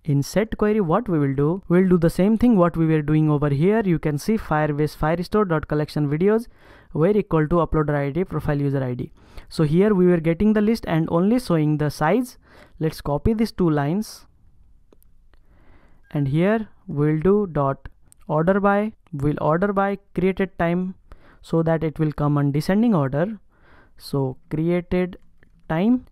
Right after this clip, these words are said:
and query dot direction will be descending. And for query, we have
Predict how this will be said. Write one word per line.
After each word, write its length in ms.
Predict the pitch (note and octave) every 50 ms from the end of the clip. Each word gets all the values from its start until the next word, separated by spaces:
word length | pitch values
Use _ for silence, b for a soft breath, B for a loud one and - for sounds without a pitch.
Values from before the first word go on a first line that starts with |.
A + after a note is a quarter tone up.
| - - -
and 320 | - E3 E3+ F#3 F#3+ F#3 -
query 500 | - D#3+ E3 E3+ F3+ F#3 G3 G#3 G#3+ G#3+
dot 440 | F#3 D#3 C3+ C#3+ C3+ C3 C3 - - - - - _ _ _ - - D3
direction 600 | C#3+ D#3+ E3 F3+ F3 - - - G3 G3 F#3+ D3+
will 160 | C#3 C3+ C3+
be 120 | C#3 F3+
descending. 560 | F#3 E3+ C#3+ - - B2+ A#2+ A#2 A#2 B2 C#3+ - - - _ _
And 220 | - D3+ D3+ D3+ -
for 120 | - D3+
query, 420 | D3+ D3 - D#3 D#3 D#3+ E3+ F3 E3
we 100 | D#3 D3
have 140 | D3+ D3